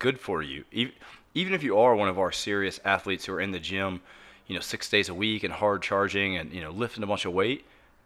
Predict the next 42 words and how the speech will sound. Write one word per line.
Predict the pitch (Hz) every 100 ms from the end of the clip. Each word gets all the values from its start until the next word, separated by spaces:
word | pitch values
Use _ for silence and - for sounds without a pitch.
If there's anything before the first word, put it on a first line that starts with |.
| _
adding | 104 127 135 -
a | 98
walk, | 87 92 104 110 - _ -
a |
cou-, | - 202
you |
know, | 135 85 110
thirty | - 98 113
minutes, | 90 113 131 -
an | 101
hour | 78 95 113
of | 104
a | 82
walk | 78 85 123 -
to | -
your | 92
day | 80 87 110 143 - - - _ _
once | 98 101
a | 101
week | 101 139 156 -
is | 92 87 - _ _ _
only | - 120 131 127
going | 107 104 107
to | 98
be | 101
beneficial, | 95 98 - 90 - 76 71 _
uh, | -
mentally, | 78 101 113 117 113 113 107 - - - _ - _ _
physically, | 113 104 107 107 107 101 - - - - -
spiritually, | - - 101 101 - 104 98
whatever. | 95 120 117 85 85
I |
mean, | 90 95
like, | 92 90
you're | 131
gonna | 113 117
feel | - 127 123 110
like | 101
a, | 98 80 _ _ _ _ _
a | 90
better | - 95 104 95
person | - 104 - 87 73